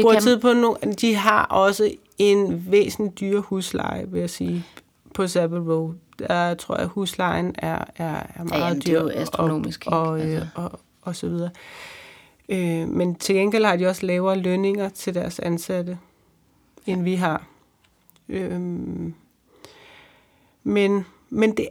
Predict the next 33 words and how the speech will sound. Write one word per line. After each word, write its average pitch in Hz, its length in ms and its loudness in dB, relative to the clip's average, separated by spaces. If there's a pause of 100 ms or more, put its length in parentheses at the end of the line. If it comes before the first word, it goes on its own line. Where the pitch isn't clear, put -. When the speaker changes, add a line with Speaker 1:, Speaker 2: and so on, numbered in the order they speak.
Speaker 1:
er 254 220 -2 (100)
en, 247 240 2 (220)
det 233 100 2 (100)
er 262 220 0
bare 156 180 2
svært - 580 -6 (220)
at 170 100 -6
prissætte, 170 680 -6 (100)
og 185 220 -8
det 208 140 0
er 220 140 -4
enormt 233 580 -4
sådan, 214 380 -6
hvad 214 240 -2
kan, 220 320 -4 (1300)
hvad 220 520 -4
kan 240 160 -4
man 202 400 -4
tage 202 380 -6
for - 220 -6
tingene, 220 420 -4
samtidig 214 520 -4
med, 214 120 -4
at 214 60 -4
man 220 200 -6
skal - 220 -10
kunne, 196 600 -6
øh, 175 300 -6 (680)
kunne, 196 420 -6 (140)
kunne 202 300 -4
leve 220 320 0
af 208 120 -2
det? 233 160 -4